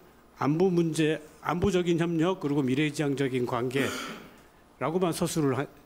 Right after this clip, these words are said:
했단 말이죠. 근데 지금 현재 일본 방위성 홈페이지 가보면 여전히 광개토 대왕함 레이더 조사 문제를 아주 중요하게 다루고 있습니다. 그러니까 일본은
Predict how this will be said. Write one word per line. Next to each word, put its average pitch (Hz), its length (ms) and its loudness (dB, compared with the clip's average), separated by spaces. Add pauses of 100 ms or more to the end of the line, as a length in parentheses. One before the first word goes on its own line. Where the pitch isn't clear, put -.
(160)
했단 147 200 -2
말이죠. 120 480 -2 (720)
근데 202 140 2
지금 226 220 4
현재 247 220 2
일본 190 280 2
방위성 208 400 0
홈페이지 208 380 0
가보면 139 540 0
여전히 160 520 2 (460)
광개토 165 380 -2
대왕함 160 580 0 (200)
레이더 170 340 2
조사 156 240 0
문제를 151 560 0
아주 156 160 -2
중요하게 196 500 0
다루고 135 360 -2
있습니다. 110 640 -4 (560)
그러니까 190 220 0
일본은 220 560 2